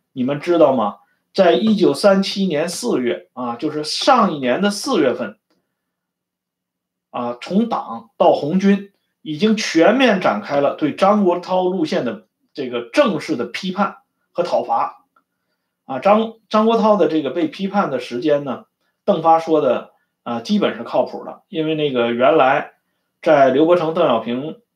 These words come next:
啊，手底下工作过的那个处长杨国宇，后来做到海军副司令员。杨国宇呢，有过一本日记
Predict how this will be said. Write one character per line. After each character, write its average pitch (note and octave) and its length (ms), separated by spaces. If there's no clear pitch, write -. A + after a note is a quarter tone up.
啊， A#2+ 220
手 D#3+ 220
底 A2+ 120
下 A#2 80
工 D#3+ 240
作 D#3 200
过 A#2+ 120
的 A2 120
那 A#2 220
个 G2 440
处 F#3 200
长 G#2+ 180
杨 D3 160
国 E3+ 180
宇， - 280
后 D#3 300
来 A2 220
做 B2+ 280
到 G2+ 260
海 G#2+ 280
军 D3+ 220
副 D#3+ 160
司 E3 80
令 C3+ 160
员。 F#2+ 240
杨 F#3 240
国 A3 160
宇 - 180
呢， B2+ 200
有 A#2 180
过 D#3 120
一 F3+ 80
本 - 300
日 E3 140
记 - 260